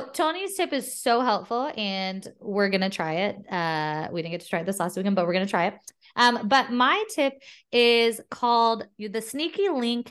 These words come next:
Speaker 2: bag. So women and men, people sometimes carry purses, or what are those things called? The crossbody things?
Speaker 1: Crossbody bags, a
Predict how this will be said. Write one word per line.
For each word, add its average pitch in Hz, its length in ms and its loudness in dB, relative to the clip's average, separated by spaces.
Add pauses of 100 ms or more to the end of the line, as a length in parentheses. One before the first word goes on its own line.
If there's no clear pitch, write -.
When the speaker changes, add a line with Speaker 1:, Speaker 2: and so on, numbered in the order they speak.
(120)
Speaker 2:
bag. 175 600 0
So 240 400 2 (560)
women 349 480 0 (560)
and 349 240 -2
men, 196 400 -2 (420)
people 277 600 2
sometimes 269 540 -2
carry 226 360 0
purses, 226 680 -2
or 185 480 0
what 233 140 -4
are 285 100 -4
those 233 240 -4
things 202 280 -6
called? 165 300 -6
The 180 140 -2
crossbody 208 720 2
things? 233 280 -2
Speaker 1:
Crossbody 226 220 -6
bags, 220 360 -4
a 214 80 -8